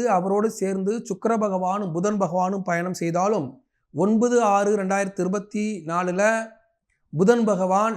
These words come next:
லாபஸ்தானத்துக்கு சென்று விடுவார். அது உங்களுக்கு மிகப்பெரிய ஒரு சாதகமான சூழலை உருவாக்கி கொடுக்கும். ஒன்பதாம் இடத்துல புதன் பகவான் அமர்ந்து அதுக்கடுத்து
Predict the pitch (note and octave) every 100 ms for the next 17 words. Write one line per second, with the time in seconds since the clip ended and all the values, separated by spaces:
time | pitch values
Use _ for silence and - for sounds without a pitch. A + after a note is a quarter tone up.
0 | F3 F#3 G#3+ - F#3 F3+ F3+ F3 F3 F3
1 | F3 F3 G3+ A3 A3 - - _ _ D#3+
2 | G#3+ G#3 F#3+ F#3 E3+ D#3+ F#3+ F#3+ G3+ G#3+
3 | F#3 D#3 D#3 F3+ F#3+ G3 G3 G3+ G3 F#3
4 | F#3 E3+ F#3 G3+ F#3+ F3+ E3 D#3+ - G#3+
5 | A3+ A3 - _ _ _ _ _ D#3 F3+
6 | G#3+ G3+ F3+ F3+ E3+ G3 G3 E3+ E3+ E3
7 | F#3 G3 D#3+ A#2 - _ _ D#3 E3+ F#3+
8 | F#3+